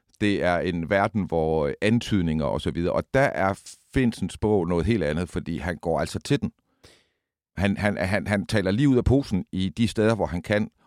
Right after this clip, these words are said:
oplever jeg. Øh, nogle gange peger han fingre af andre, og nogle gange lader det til, at han glemmer, at når han peger fingre af andre, så er der nogen, der peger på ham selv.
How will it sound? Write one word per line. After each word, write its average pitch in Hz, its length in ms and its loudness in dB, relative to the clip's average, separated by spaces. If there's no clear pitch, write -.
oplever 80 400 0
jeg. 50 180 -6
Øh, 58 380 -6
nogle 104 360 2
gange 104 340 0
peger 92 200 2
han 82 160 -4
fingre 113 240 2
af 98 160 4
andre, 90 320 -2
og 92 120 -2
nogle 147 200 2
gange 123 120 2
lader 120 140 4
det 101 80 -8
til, 120 100 -2
at 110 40 2
han 101 80 0
glemmer, 104 280 2
at 92 180 0
når 90 120 -2
han 98 220 0
peger 107 200 0
fingre 104 240 0
af 87 80 2
andre, 104 160 0
så 107 80 -4
er 113 40 0
der 107 60 0
nogen, 107 120 -2
der 117 60 0
peger 104 220 2
på 131 100 -6
ham 127 100 -2
selv. 165 220 -2